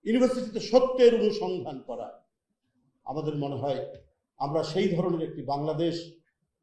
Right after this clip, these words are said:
আমরা গড়ে তুলতে পারবো, যে প্রত্যয় নিয়ে,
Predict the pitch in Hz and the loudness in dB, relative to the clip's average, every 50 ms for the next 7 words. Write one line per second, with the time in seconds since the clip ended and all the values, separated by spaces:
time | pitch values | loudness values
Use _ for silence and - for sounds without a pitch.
0 | _ _ _ _ _ _ _ _ - 135 135 143 131 131 165 165 170 175 165 135 | _ _ _ _ _ _ _ _ -10 -8 -6 -6 -4 -2 -2 -2 -2 -2 -4 -6
1 | - - - - 113 107 101 - - - - _ _ _ _ _ _ _ 110 127 | -8 -8 -8 -8 -8 -10 -10 -12 -16 -20 -20 _ _ _ _ _ _ _ -12 -10
2 | 156 156 151 170 175 175 175 - 196 180 180 180 175 180 180 180 180 180 - - | -10 -6 -4 -4 -4 -4 -2 0 2 2 2 2 2 2 0 0 -2 -4 -8 -12
3 | - | -16